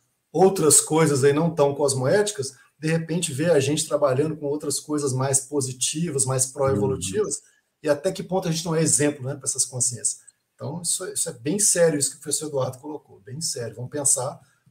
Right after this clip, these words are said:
Speaker 1: no nosso exemplarismo, né? Inclusive pro extrafísico. A cosmoética tá aí a definição, né? Então, é bem legal.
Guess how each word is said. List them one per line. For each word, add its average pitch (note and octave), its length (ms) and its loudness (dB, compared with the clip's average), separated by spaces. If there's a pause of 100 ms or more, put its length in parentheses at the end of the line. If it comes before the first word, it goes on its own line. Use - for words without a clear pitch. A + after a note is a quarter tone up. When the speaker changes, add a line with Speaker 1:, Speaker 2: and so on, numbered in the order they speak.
Speaker 1:
no B2 100 -6
nosso C#3 260 2
exemplarismo, C#3 720 0
né? C#3 220 -10
Inclusive A#2+ 640 -10 (400)
pro A#2 140 -10
extrafísico. A2 640 -6
A G#2 60 -12
cosmoética A#2 600 -6
tá B2 120 -8
aí A#2+ 80 -6
a A#2+ 40 -8
definição, B2 600 -10
né? - 60 -20 (100)
Então, A2 240 -16 (640)
é - 40 -20
bem G#2+ 160 -12
legal. B2+ 340 -10